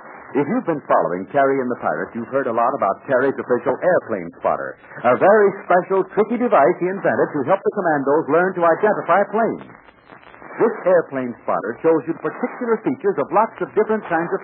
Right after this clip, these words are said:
planes. You learn the combinations of wing and tail shapes that tell you which is which.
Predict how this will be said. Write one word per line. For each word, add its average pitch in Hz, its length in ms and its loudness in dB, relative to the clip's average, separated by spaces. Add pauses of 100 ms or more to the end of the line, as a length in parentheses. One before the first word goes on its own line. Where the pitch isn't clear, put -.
planes. 135 340 -8 (600)
You 151 80 2
learn 190 240 4
the 170 80 0
combinations 185 720 0
of - 80 -20
wing 135 320 0
and 127 80 -6
tail 160 340 -2
shapes 92 260 -6 (280)
that - 160 -2
tell 202 240 4
you 92 100 -6
which 120 220 -2
is 127 80 -4
which. - 260 0